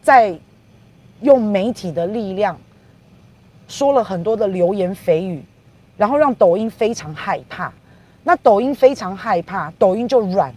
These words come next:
了。抖音软了以后呢，然后就想，就，就是找尽各种的方法要，想要去妥协。那在妥协的这个过程当中呢，一开始哦，就有跟微软说，“那不然微软你来买我好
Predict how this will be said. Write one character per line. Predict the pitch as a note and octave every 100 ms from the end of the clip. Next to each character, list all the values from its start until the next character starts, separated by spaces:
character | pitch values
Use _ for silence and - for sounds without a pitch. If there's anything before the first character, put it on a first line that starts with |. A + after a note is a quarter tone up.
| A#2+
了。 | C#3 - _ _ _ -
抖 | B3+ C#4
音 | F4 E4+
软 | C#4 F3
了 | F#3
以 | G#3
后 | E3 A3+ B3+
呢， | G#3 F3+ E3+
然 | F3 F#3+
后 | A#3+ A#3
就 | - A#3+
想， | - D#3+ -
就， | -
就 | C4+ D4
是 | B3 C4+ A#3+ - - -
找 | - G3
尽 | G3+ C4 -
各 | - D4 B3 G#3+
种 | F#3+ E3+
的 | D#3+ E3+
方 | D#3+ A3+ A#3+
法 | G#3 D#3
要， | G#3 A3+
想 | E3+ E3+
要 | G#3+
去 | G#3 A3
妥 | - F3 C3+
协。 | - D3 C#3 C#3 - - - - - - -
那 | F#4
在 | F4+ F4
妥 | - A3
协 | G3 A3
的 | B3
这 | B3+
个 | A#3+
过 | A3+ C#4
程 | - G3+
当 | G#3 G3+ G3+
中 | G#3
呢， | G#3 F3 E3+
一 | C#4
开 | - A#3
始 | A#3+ E3
哦， | D3
就 | D#3+ C4+
有 | G3
跟 | D#3+ - A3
微 | F#3
软 | F#3+ E3+
说 | E3+ F#3
，“那 | G3
不 | G3+ G#3+
然 | F3+
微 | E3+
软 | F3+ E3+
你 | D#3
来 | D3+ D#3+
买 | F3 D3 F3
我 | F#3
好 | C#3+ -